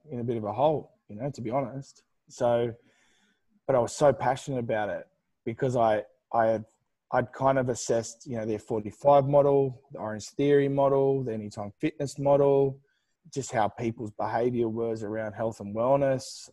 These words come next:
I, I went on the, um, uh, I got a guy at Deloitte to give me some information on what people were spending on health and wellness, and, and, and from a franchising business, so what people are willing to pay for a business that makes X amount of money. So I did do,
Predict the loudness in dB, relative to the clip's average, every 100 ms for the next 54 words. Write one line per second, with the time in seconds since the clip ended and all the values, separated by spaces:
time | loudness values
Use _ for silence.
0 | -8 -8 -6 -6 -4 -2 -2 -2 -4 -4
1 | -6 -8 -10 -14 _ _ _ _ -12 -8
2 | -6 -6 -6 -4 -2 -2 0 0 -2 -6
3 | -2 4 4 2 -6 -4 -4 -4 -10 -12
4 | -14 _ -20 -8 -4 -4 -6 -8 -4 -4
5 | -4 -6 -4 -6 -8 _ _ _ _ _
6 | _ 4 4 4 -2 -2 -8 -2 2 2
7 | 2 0 2 4 4 2 4 4 4 2
8 | -4 -10 -20 _ -6 -4 -4 -4 -4 -4
9 | -4 -2 -2 2 2 2 4 4 4 0
10 | -2 -2 -4 -4 -4 -4 -4 -4 -2 -2
11 | -2 0 2 2 0 -4 -8 2 2 4
12 | 0 0 0 -2 -6 -6 -4 -2 -2 -4
13 | -8 -6 -6 -4 -2 -2 -2 0 2 4
14 | 6 4 4